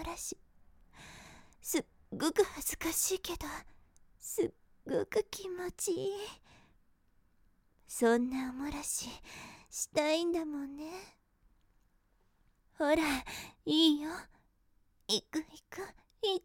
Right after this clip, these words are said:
ちゃう。絞り取られちゃう。出る、出る、出る。<laughs> はーい。ビュー、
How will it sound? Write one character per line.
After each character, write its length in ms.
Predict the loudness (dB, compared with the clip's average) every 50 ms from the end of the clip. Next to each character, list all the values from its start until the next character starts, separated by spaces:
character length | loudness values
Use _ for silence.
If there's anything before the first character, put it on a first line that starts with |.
| _
ち 120 | -8 -6 -6
ゃ 60 | -4
う。 20 | -6 -6 -8 -8 -8 -8 -8 -6 -8 -8 -8
絞 380 | -2 2 4 4 4 4 4 4
り 120 | 6 4 4
取 160 | 2 0 -4
ら 80 | -2 0
れ 180 | 0 0 0 0
ち 120 | 0 0
ゃ 20 | 0
う。 40 | 0 -4 -6 -8 -10 -8 -8 -8 -10 -12 -14 -16 -20 _ _ -10 -2
出 220 | 2 2 4 4
る、 60 | 4 2 0 -2 -12 -18 -20 -20 _ _ _ -2
出 180 | 2 4 4
る、 140 | 4 2 -2 _ _ _ -4
出 40 | 4
る。 60 | 8 10 10 10 10 10 12 12 12 10 8 2 4 2 2 0 0 -6 _ _ _ _ _ _ _ _ _ _ _ _ _ _ _ _ _ _ _ _ _ _ _ _ -8
<laughs> 80 | -8 -8 -8 -12 -16 -20 _ _ _ _ _ _ _ _ _ _ _ _ -10
は 60 | -4
ー 480 | -2 0 2 2 2 2 2 2 2 2
い。 120 | 0 -2 -4 _ _ _ _ _ _ -16 -16 -14 -14 -16 -18 -20 _ _ _ _ _ _ _ _ _ 2
ビ 140 | 8 8 10
ュ 40 |
ー、 20 | 10